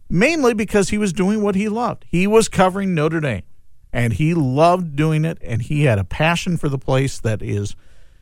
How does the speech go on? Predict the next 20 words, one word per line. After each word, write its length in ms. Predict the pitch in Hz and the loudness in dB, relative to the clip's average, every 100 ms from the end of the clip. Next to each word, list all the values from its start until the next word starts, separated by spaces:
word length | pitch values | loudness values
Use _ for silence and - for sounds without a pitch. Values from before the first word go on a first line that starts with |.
| - _ _ _ - | -20 _ _ _ 2
well, 260 | 208 156 - - - | 4 2 -4 -10 -6
uh, 160 | 113 - - - - | -6 -8 -8 -8 -4
you 140 | - 185 | -2 2
know, 120 | 143 | 2
I 140 | 107 | 2
mentioned 380 | 143 175 - 135 | 0 -2 -2 -4
the 80 | 110 | -4
other 140 | 101 | -6
day, 260 | 95 175 175 | -2 2 2
I 80 | 117 | 2
hope 240 | 175 - - - | 0 -2 -12 -6
Jeffers 480 | 180 175 160 127 107 | -2 -2 -2 -4 -4
was 220 | 123 117 | -6 -2
on 180 | 139 127 | -2 -2
the 60 | |
welcoming 520 | 110 175 226 147 123 107 | 2 2 2 -2 -6 -4
committee 300 | 135 113 104 | -4 -4 -4
for 240 | - 107 | -4 -4
him 100 | 104 | -4
because 460 | 110 - 113 107 | -4 -2 -2 -2